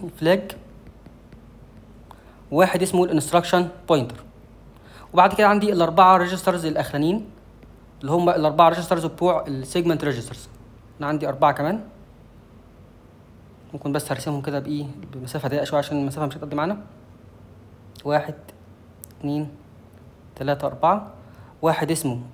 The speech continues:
آه، هما بالترتيب بقى كده، سي إس كود سيجمنت، و، آه، دي إس داتا سيجمنت، واحد اسمه اس إس ستاك سيجمنت، والأخير اسمه إي إس اكسترا سيجمنت. طيب،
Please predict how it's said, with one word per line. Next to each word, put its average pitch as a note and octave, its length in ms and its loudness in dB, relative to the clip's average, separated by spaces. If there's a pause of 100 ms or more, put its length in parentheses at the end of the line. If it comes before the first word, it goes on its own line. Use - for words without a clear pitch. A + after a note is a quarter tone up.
(120)
آه، C#3 120 -2
هما D3+ 200 0
بالترتيب D3 340 -4
بقى D#3 100 0
كده، B2+ 200 -6
سي E3 300 -2
إس - 340 -6 (1300)
كود E3 240 4
سيجمنت، G3 440 0 (440)
و، D3+ 100 0 (360)
آه، C#3 100 -2
دي D#3+ 340 0
إس G#3+ 200 -2
داتا D#3 200 2
سيجمنت، G#3 440 -2 (320)
واحد D#3+ 240 2
اسمه D#3+ 240 0
اس - 180 -4
إس G3 280 0
ستاك D#3+ 280 0
سيجمنت، F#3+ 440 0 (280)
والأخير D3+ 380 0
اسمه E3+ 320 2 (100)
إي E3+ 340 -2
إس - 240 -2
اكسترا E3 460 0
سيجمنت. - 400 -8 (560)
طيب، G3+ 160 -4